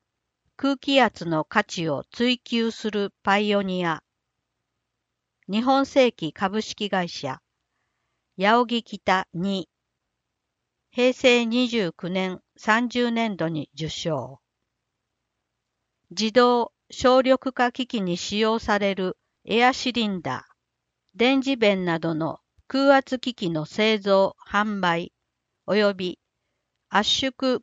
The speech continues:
空気除湿装置、エアドライヤーを製造、販売。また、入気温度よりマイナス六十度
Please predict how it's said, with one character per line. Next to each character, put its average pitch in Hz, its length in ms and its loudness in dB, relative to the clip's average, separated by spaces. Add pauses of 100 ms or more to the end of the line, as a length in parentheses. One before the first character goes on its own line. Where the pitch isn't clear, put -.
空 277 200 2
気 175 280 -6
除 190 160 -2
湿 - 320 -4
装 247 220 2
置、 - 420 -4 (400)
エ 214 160 2
ア 240 100 2
ド 226 160 -2
ラ 208 140 2
イ 175 140 -6
ヤ 139 180 -8 (680)
ー - 20 -10
を 202 200 0 (120)
製 233 360 2
造、 220 420 4
販 196 380 -2
売。 170 320 0 (1040)
ま 190 220 -4
た、 240 260 2 (480)
入 262 300 2
気 277 180 0
温 269 220 6
度 202 120 4
よ 185 140 2
り 151 220 -6 (240)
マ 226 180 2
イ 269 80 2
ナ 262 140 2
ス 254 180 -2
六 262 320 0
十 247 260 0
度 170 240 -2